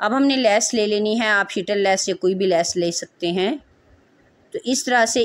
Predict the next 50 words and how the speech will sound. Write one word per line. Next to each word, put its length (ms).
इसके 280
अंदर 360
लगाते 480
हुए 240
गुम 280
रख 300
के 60
हमने 360
इसको 480
इसके 300
साथ 240
अटैच 420
कर 260
देना 280
है। 300
जब 180
हम 180
राउंड 280
शेप 340
में 100
लगा 340
रहे 120
हैं 160
लेस, 440
तो 80
लेस 500
बिल्कुल 340
सीधी 380
नहीं 240
लगती। 480
राउंड 400
जहाँ 340
से 240
भी 180
इसकी 280
शेप 360
हो 120
वहाँ 320
से 180
आपको 360
हल्की 300
सी 240
चुनट 380
देना 260
पड़ती 400
है 180
कुछ 240
इस 240
तरह 200
से, 300